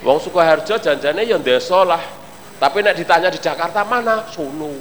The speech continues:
Wah. Ditanya, "Kenalan dari mana, Bu?" "Dari mana, Bapak?"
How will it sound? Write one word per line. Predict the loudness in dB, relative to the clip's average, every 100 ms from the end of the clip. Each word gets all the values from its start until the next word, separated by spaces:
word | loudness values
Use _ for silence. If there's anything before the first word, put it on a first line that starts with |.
| -10
Wah. | -6 -6 -6 -4 -4 -6 -10 -8 -8 -8 -12 -16 -18 -18 -18 -20 -20 -18 -18 -18 -18 -18 -10
Ditanya, | 2 4 6 4
"Kenalan | 4 6 8 8
dari | 6 8
mana, | 8 10 10
Bu?" | 8 6 6
"Dari | 4 2
mana, | 2 4
Bapak?" | 4 4 6 4 2 -12